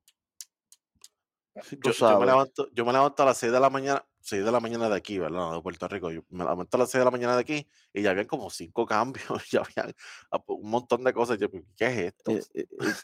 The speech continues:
Speaker 2: yo te escribí uno como a las tres de la mañana de aquí de Puerto Rico y cuando tú lo viste por la mañana, tú dijiste, "Espérate, ¿qué pasa aquí? <laughs> ¿Qué pasa aquí?"
Speaker 1: No tiene sentido.
Speaker 2: Bueno.
Speaker 1: La gente no duerme.
Speaker 2: Literal.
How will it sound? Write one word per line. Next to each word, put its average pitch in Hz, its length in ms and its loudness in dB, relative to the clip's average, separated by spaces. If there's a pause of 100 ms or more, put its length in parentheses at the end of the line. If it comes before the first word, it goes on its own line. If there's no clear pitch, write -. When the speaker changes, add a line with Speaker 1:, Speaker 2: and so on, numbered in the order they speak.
(600)
Speaker 2:
yo 131 120 4
te 156 100 6
escribí 165 380 6
uno 165 220 6
como 127 220 2
a 110 60 4
las 107 120 0
tres 120 200 -2
de 143 80 6
la 139 100 6
mañana 135 380 2
de 117 100 4
aquí 117 140 -2
de 131 100 4
Puerto 120 320 0
Rico 123 400 -2 (460)
y 113 60 -4
cuando 113 220 4
tú 117 100 2
lo 127 120 6
viste 143 180 2
por 127 160 4
la 123 80 6
mañana, 127 240 2
tú 120 80 2
dijiste, 135 200 -2
"Espérate, 104 300 -4
¿qué 92 100 -4
pasa 110 260 0
aquí? 95 180 -6 (200)
<laughs> 123 440 -10
¿Qué 113 140 0
pasa 120 380 0
aquí?" - 420 -10 (400)
Speaker 1:
No 117 180 0
tiene 151 220 0
sentido. 175 640 -2 (560)
Speaker 2:
Bueno. 120 380 6
Speaker 1:
La 127 60 4
gente 139 180 -2
no 175 100 0
duerme. 233 400 -2 (760)
Speaker 2:
Literal. 113 600 4